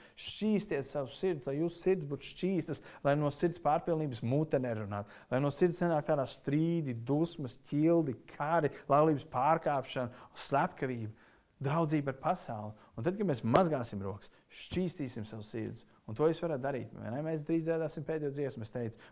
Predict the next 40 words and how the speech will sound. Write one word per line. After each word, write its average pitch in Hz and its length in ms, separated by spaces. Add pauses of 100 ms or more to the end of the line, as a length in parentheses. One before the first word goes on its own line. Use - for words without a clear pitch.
Varbūt 143 260
tas 143 160
ir 151 80
kā 151 160
grēks, 139 400
kurš - 220
tu 139 80
esi - 100
piefiksējis. 131 560 (240)
Varbūt 147 320
ir 147 80
kādas 135 240
lietas, 147 240
kuras 139 160
tu 143 80
esi 147 220
iekārojis, 135 420
kuras 131 160
tev 143 160
ir 143 60
jānožēl. 113 500 (1200)
Un 127 160
varbūt 131 480
tev 123 220
ir - 100 (640)
jāizdara 120 560
šī 123 160
izvēle 110 320
šajā 113 300
dienā. - 240 (340)
Kāpēc 214 320
es - 80
šodien 104 400 (640)
neizdarītu 170 560
izvēli 107 400 (560)
pateikt 135 480
nē 117 220 (100)
pasaulē 123 480 (400)
un 107 80
pateikt 120 480